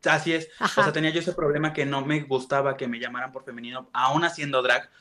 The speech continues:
Speaker 1: porque no, o sea, se me, yo lo veía mal. Pero llegó un punto en el que aprendí como a entender esa parte, amar la persona que soy, y pues es mucho más fácil a-, irse aceptando, ir, ir como acomodándose con,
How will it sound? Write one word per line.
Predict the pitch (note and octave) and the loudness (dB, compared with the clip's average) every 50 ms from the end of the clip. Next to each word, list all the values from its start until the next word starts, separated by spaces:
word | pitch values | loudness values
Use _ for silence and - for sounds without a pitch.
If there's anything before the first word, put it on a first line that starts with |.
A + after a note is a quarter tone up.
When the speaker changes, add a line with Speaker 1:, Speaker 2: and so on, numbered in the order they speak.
| _ _ _ _ _ _ | _ _ _ _ _ _
Speaker 1:
porque | - C3 C3 - - - B2+ A#2+ B2 B2 | 4 4 4 4 2 0 0 2 2 2
no, | B2 B2 C3 C3+ C3+ C3+ C3+ C3 C3 | 2 2 2 2 2 2 2 0 -2
o | - B2 | -2 -2
sea, | C3+ B2 | -2 -2
se | B2+ C3+ B2 | -2 -2 -2
me, | B2 B2 B2 - | -2 -2 -2 -2
yo | B2 D3 D3+ D3+ D3+ | 0 2 4 4 4
lo | D#3 D#3 D#3 D3+ C#3+ C3 A#2+ A#2 A2+ A2+ A2+ | 4 4 4 4 4 6 4 4 4 2 2
veía | A2+ B2+ C#3 D3+ D3+ | 2 2 4 4 4
mal. | D#3 C#3+ C3+ - - _ _ _ _ _ _ _ _ - | 2 2 0 -2 -8 _ _ _ _ _ _ _ _ -2
Pero | C#3 C#3 | 0 2
llegó | C#3+ C#3+ D#3+ | 2 2 0
un | D#3 | 0
punto | D#3 E3 D#3+ F3 | 0 -2 -2 -2
en | F3 | -2
el | D3+ B2+ - | -2 -2 -2
que | - A#2+ A#2 A2+ A2 - - _ - | -2 0 0 0 -2 -6 -12 _ -10
aprendí | - B2 B2 - B2+ B2 B2+ B2 B2+ B2+ | -6 -6 -4 -2 -2 -2 -2 -2 -2 -2
como | C#3+ D3 D3+ C#3+ | -2 -2 0 0
a | C3 | 0
entender | B2 B2 - A#2 A2+ A#2 A#2 B2 B2+ | -2 -2 -2 -2 -2 0 0 2 2
esa | C3 C3 - C3+ B2+ - | 2 2 0 -2 0 2
parte, | B2 B2 A#2+ - - C3+ C3 C3+ C3+ C3+ | 0 0 0 0 0 2 2 2 2 0
amar | B2 A#2+ A#2 A#2+ B2 B2 B2+ C3 C#3 | -2 -2 0 0 0 0 0 0 0
la | C#3 C3 - | 0 0 -2
persona | A2+ G#2+ - B2 B2 B2 B2 - | -4 -6 -6 -6 -6 -6 -6 -6
que | A#2 A2+ | -8 -6
soy, | - - C3+ D3 E3 F3+ - _ _ _ _ _ _ _ _ _ | -2 0 2 2 0 -2 -8 _ _ _ _ _ _ _ _ _
y | - A#2+ | -6 -4
pues | A#2 - B2+ B2 C3+ | -2 0 -2 0 0
es | B2 C3+ | -2 -2
mucho | C#3 C3 B2+ C3 A#2 | -2 -4 -4 -4 -2
más | A#2 A#2+ B2 B2 - | -2 -2 -2 -2 -2
fácil | - A#2+ - C#3 B2 A#2+ | -6 -6 -4 -4 -2 -2
a-, | A2 A#2 - | -2 -2 -2
irse | C3 B2+ B2+ B2+ C#3+ | -2 -4 -2 0 -2
aceptando, | C3+ C#3 B2 G#2+ - A#2+ A#2 B2 B2 | -2 -2 -2 -6 -4 -2 -2 0 2
ir, | B2 B2 A#2+ A#2+ A#2 - _ - | 0 0 0 -2 -6 -14 _ -8
ir | B2+ B2 B2+ B2+ B2+ B2+ - _ _ _ _ _ - | -6 -4 -4 -4 -6 -10 -16 _ _ _ _ _ 0
como | - C#3 C#3 C3+ B2+ A#2+ A#2+ A2+ | 0 0 2 2 0 0 0 0
acomodándose | A2+ - - - A#2+ A#2 A#2+ A#2 B2 A#2+ B2 B2+ B2+ - C3+ | 0 -2 -2 -4 -4 -2 0 0 0 -2 -2 -4 -4 -4 -4
con, | - B2+ A#2 A2 G#2 | -4 -4 -4 -4 -6